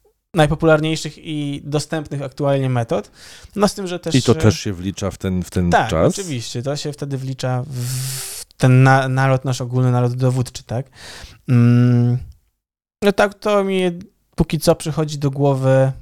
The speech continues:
Speaker 1: mm, żeby latać za darmo przede wszystkim, nie?
Speaker 2: Okej.
Speaker 1: E,
Speaker 2: A gdzie są przechowywane informacje na temat właśnie tego, ile godzin macie wyfruwane? To jest jak-, jakaś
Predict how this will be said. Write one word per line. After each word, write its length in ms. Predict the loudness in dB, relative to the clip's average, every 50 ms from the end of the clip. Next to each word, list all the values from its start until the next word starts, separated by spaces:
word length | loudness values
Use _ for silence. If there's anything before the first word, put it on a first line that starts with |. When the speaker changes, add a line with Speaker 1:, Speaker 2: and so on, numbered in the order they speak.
| -14 -20 _ _ _ _ -8
Speaker 1:
mm, 460 | -6 -4 -4 -2 -2 -2 -2 2 4
żeby 200 | 4 6 6 6
latać 300 | 6 4 4 2 0 -2
za 100 | -2 0
darmo 300 | 2 2 2 0 -2 -6
przede 240 | -8 -10 -12 -10 -10
wszystkim, 420 | -10 -10 -12 -12 -14 -10 -8 -6 -6 -6
nie? 140 | -6 -8 -8
Speaker 2:
Okej. 200 | -8 -10 -12 -16 -18 -20 -20 -20 -20 -20 -20 -20 _ _ _
Speaker 1:
E, 1000 | 2 4 6 6 8 8 6 6 6 6 6 6 6 6 6 4 4 4 2 0 -2 -6 -12 _ _ _ _ _ _ -20 -20 _ _ _ _ _ _
Speaker 2:
A 80 | -2 -2
gdzie 220 | -2 -2 -4 -6
są 140 | -4 -4 -6
przechowywane 640 | -6 -8 -8 -8 -6 -6 -4 -4 -4 -6 -6 -8
informacje 680 | -10 -10 -10 -8 -6 -6 -4 -4 -4 -6 -6 -8 -12 -12
na 80 | -12 -10
temat 320 | -8 -8 -6 -6 -6 -6
właśnie 280 | -6 -6 -6 -6 -10 -10
tego, 260 | -8 -8 -6 -6 -6
ile 240 | -4 -4 -4 -4 -2
godzin 300 | -2 -2 -2 -2 -4 -4
macie 260 | -4 -4 -4 -4 -8
wyfruwane? 680 | -8 -8 -10 -10 -10 -8 -6 -6 -4 -6 -4 -6 -8 -6
To 120 | -6 -6
jest 120 | -6 -6 -6
jak-, 160 | -12 -14 -14
jakaś 240 | -10 -10 -10 -10